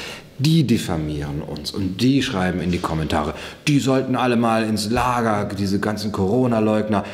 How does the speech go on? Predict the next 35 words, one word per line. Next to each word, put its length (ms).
die 80
sollten 280
mal 120
auf 120
ihrer 460
Demo 400
schön 260
angehustet 680
werden 220
von 180
Corona-Kranken, 840
denen 320
wünsche 320
ich 140
eine 180
richtig 340
krasse 300
Krankheit 380
und 160
dann 140
kein 240
Intensivbett 800
und 140
Beatmung. 500
Und 200
diese, 500
die, 140
dieser 500
Hass 240
auch 140
wirklich 340
und 220
dieses 280
Unverständnis 840
auch 240